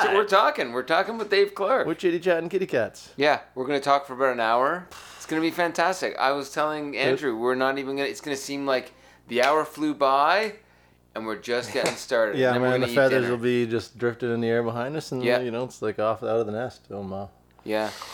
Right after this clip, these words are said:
Speaker 1: And what were they doing? Get
Speaker 2: Lots
Speaker 1: out.
Speaker 2: of,
Speaker 1: <laughs> Get
Speaker 2: lots
Speaker 1: out.
Speaker 2: of good stories. Lots of good stories.
Speaker 1: Mm-hmm.
Speaker 2: And now, if I might set it up.
Speaker 1: Set it up.
Speaker 2: I'll set it up. I've known Dave for, uh,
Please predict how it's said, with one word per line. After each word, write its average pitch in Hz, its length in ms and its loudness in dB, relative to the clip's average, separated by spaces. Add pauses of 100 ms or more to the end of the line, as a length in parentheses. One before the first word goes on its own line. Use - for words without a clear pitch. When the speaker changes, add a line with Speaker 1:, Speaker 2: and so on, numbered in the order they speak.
Speaker 1:
And 117 100 -4
what 123 120 0
were 120 80 0
they 113 80 -2
doing? 120 320 0 (240)
Get 117 80 0
Speaker 2:
Lots 247 460 4
Speaker 1:
out. 262 60 0
Speaker 2:
of, 208 80 -10
Speaker 1:
<laughs> - 0 -
Get 294 100 -6 (300)
Speaker 2:
lots 131 200 6
Speaker 1:
out. - 80 -2
Speaker 2:
of 139 80 -8
good 143 160 0
stories. 120 540 -2 (140)
Lots 123 360 2
of - 60 -16
good 123 200 -4
stories. 117 540 -4
Speaker 1:
Mm-hmm. 180 360 0 (680)
Speaker 2:
And 123 180 -6
now, 123 360 0 (120)
if 127 200 -4
I 135 100 4
might 156 280 -2
set 147 240 0
it 139 120 -2
up. 180 300 0 (180)
Speaker 1:
Set 139 260 0
it 147 80 2
up. 156 320 2
Speaker 2:
I'll 120 100 0
set 139 260 0
it 127 100 0
up. 135 240 0
I've 120 280 0
known 135 300 0
Dave 131 320 2
for, 120 400 0 (420)
uh, 113 520 2